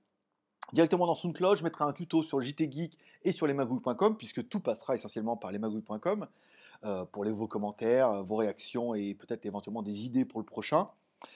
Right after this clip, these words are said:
Ça sera, euh, qu'est-ce que je veux dire ? Voilà, ça sera de, <laughs> de vous trouver un tuto pour, euh, trou-, euh, écouter soit via SoundCloud, puisque, bah, vous pouvez... il est hébergé sur SoundCloud.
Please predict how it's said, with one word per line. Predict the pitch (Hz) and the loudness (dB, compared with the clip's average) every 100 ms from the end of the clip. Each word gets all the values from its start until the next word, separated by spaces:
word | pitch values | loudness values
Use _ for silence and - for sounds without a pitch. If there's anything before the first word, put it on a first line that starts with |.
| - | -14
Ça | - 120 | -2 0
sera, | - 127 147 190 - _ _ _ _ _ _ - | 4 12 12 12 6 _ _ _ _ _ _ -14
euh, | 110 | -12
qu'est-ce | - | -10
que | 107 | -8
je | |
veux | 104 | -8
dire ? | 104 | 0
Voilà, | 123 135 - - | 4 4 0 -12
ça | - | -8
sera | 123 165 | 4 6
de, | 175 - | 6 2
<laughs> | - - - | -4 -6 -6
de | - 123 | -6 0
vous | 170 | 0
trouver | 147 170 | 2 8
un | 147 | 6
tuto | - - 208 | 6 4 4
pour, | 202 - 220 254 - | 4 2 6 8 8
euh, | 156 151 | 8 8
trou-, | 151 156 143 | 6 2 6
euh, | 127 120 117 117 117 | 6 8 6 4 4
écouter | 156 156 160 - 160 - - | 0 -2 0 8 8 8 -14
soit | - 180 185 175 | -4 10 12 12
via | 117 117 | 10 2
SoundCloud, | - 113 - 185 277 - | 2 -2 6 6 6 0
puisque, | - - | -10 -10
bah, | 98 92 | -10 -10
vous | 90 | -16
pouvez... | - 95 92 90 | -16 -14 -14 -12
il | 98 | -10
est | 95 | -8
hébergé | 95 90 | -8 -8
sur | 107 - | -10 -10
SoundCloud. | 104 101 135 202 | -10 0 4 4